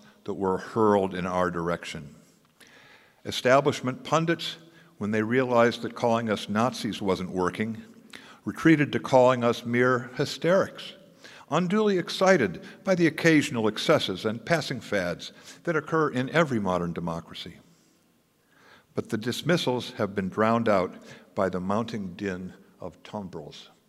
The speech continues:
Woke committees of public safety have spread throughout our institutions, growing bolder and busier with every effort to marginalize them.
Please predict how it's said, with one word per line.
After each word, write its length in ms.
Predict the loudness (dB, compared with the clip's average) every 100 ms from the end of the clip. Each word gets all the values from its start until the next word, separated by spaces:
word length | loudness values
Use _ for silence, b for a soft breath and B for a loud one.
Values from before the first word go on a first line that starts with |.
| _ _ _ _ _ -20 B B 0
Woke 400 | 6 8 6 -2
committees 480 | -2 4 4 4 0
of 120 | -6
public 320 | -2 0 0
safety 360 | 0 0 0 0
have 160 | -2
spread 320 | -2 2 2 2
throughout 420 | 4 8 8 6
our 140 | 4
institutions, 800 | 4 -4 -6 0 0 2 -4 -6 B B -2
growing 340 | 2 2 0
bolder 560 | -2 4 4 4 0 -2
and 300 | -2 -6 -6
busier 420 | -6 -4 -6 -6 B -8
with 200 | -8 -2
every 400 | -2 0 -2 -2
effort 340 | -2 -2 -8
to 100 | -10
marginalize 760 | -4 -4 -4 -6 -6 -6 -6 -6
them. 280 | -6 -6